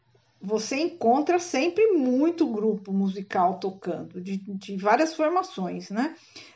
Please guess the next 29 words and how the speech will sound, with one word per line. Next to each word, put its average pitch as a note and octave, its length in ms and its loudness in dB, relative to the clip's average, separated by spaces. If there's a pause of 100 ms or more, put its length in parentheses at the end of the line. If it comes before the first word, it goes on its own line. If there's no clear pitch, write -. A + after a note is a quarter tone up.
Nos F#3+ 240 0
bares, G#3 760 6
nos G3+ 220 -2
restaurantes, G#3 960 0
mas A#3+ 260 2
mesmo D#4 580 0
em C4+ 160 -6
locais C4+ 460 4
abertos. F#3+ 720 0 (360)
O, D4+ 540 -2
o C4 120 2
que F4 180 0
mais F4 280 4
se E4 180 4
ouve D#4 360 6
é D#4 120 8
a C#4 120 10
música A#3+ 920 4 (240)
principal G#3+ 640 2
lá G#3 220 6
do, F#3+ 460 0
do G3 160 -8
filme G3 360 0
do F#3+ 100 0
Buena F#3+ 360 2
Vista G3 520 -4
Social F#3 480 -6
Club, A3 380 -6
isso A#3+ 400 -10